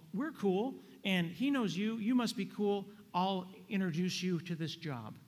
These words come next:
The warm introduction is how we create luck for people that didn't exist. Now,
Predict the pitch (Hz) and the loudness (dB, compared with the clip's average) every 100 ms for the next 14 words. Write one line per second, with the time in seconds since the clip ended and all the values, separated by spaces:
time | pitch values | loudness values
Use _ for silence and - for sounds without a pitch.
0 | - - - _ _ _ _ _ - 170 | -20 -20 -20 _ _ _ _ _ -4 -2
1 | 135 151 180 226 226 214 185 180 170 - | 0 2 4 4 4 2 0 -2 -2 -2
2 | 147 131 123 147 147 143 147 - 160 - | -4 -4 -4 -2 0 -2 -4 -4 -2 0
3 | 180 214 214 - 147 139 156 160 151 - | 2 2 -2 -12 -6 -2 0 0 -4 -16
4 | - - 123 - - 175 - - - - | -16 -10 -8 -6 -6 -6 -8 -16 -18 -20
5 | _ _ _ _ _ - 160 - 180 175 | _ _ _ _ _ -10 -10 -2 0 2
6 | 160 139 156 120 - 170 208 135 | 0 -2 -4 -6 -6 0 2 0